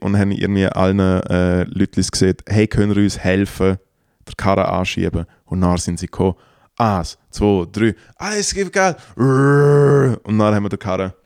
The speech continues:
dann haben wir die Karre rausgekettet. Mein Gott, und toll ist es gewesen. Und ich habe schon den Anzug angehabt, also der Anzug, einfach die Kleider, wo man momentan noch passen, wo ein bisschen schick ausgeschaut haben. Und nachher wirklich Vollgas zurück nach Zürich.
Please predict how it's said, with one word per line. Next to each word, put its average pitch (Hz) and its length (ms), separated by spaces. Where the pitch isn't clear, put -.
dann 90 140
haben 92 80
wir 92 80
die - 80
Karre 90 320
rausgekettet. 90 760
Mein 104 160
Gott, 92 280
und 117 260
toll 104 240
ist 98 140
es 95 120
gewesen. 98 320
Und 104 140
ich 127 80
habe 120 80
schon 101 200
den 92 120
Anzug - 580
angehabt, - 480
also - 160
der - 160
Anzug, 98 500
einfach 92 200
die 95 180
Kleider, 92 400
wo 92 80
man 92 160
momentan 95 720
noch 101 180
passen, 92 460
wo 87 100
ein 85 80
bisschen 104 320
schick - 300
ausgeschaut - 520
haben. 87 220
Und 107 160
nachher 110 320
wirklich 104 300
Vollgas 104 600
zurück - 300
nach 113 140
Zürich. 98 440